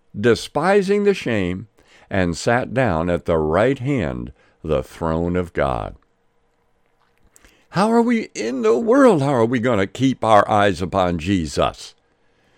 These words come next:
Well, he started it. He helps us to keep our eyes upon himself. He's the one that will perfect <laughs> that which has begun in us. So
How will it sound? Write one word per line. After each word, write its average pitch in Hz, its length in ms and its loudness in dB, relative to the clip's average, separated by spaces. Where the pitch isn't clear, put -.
Well, 107 300 2
he 165 300 -2
started 180 520 2
it. 85 220 -2
He 226 460 -2
helps - 640 2
us - 640 -2
to 135 100 2
keep 113 300 -2
our 82 180 4
eyes 71 320 0
upon 65 480 -6
himself. 67 800 -6
He's 226 380 -4
the 156 120 6
one 104 300 2
that 87 200 0
will 85 200 -2
perfect - 640 -2
<laughs> - 0 -
that - 280 -4
which 98 240 -4
has 73 280 -2
begun 78 460 -6
in 80 140 -4
us. 78 160 -4
So 107 240 2